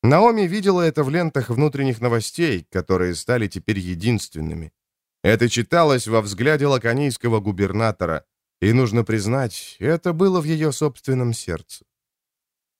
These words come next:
Тайфун был символом абсолютного доминирования.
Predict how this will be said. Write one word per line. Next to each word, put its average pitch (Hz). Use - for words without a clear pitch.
Тайфун 147
был 143
символом 160
абсолютного 143
доминирования. 113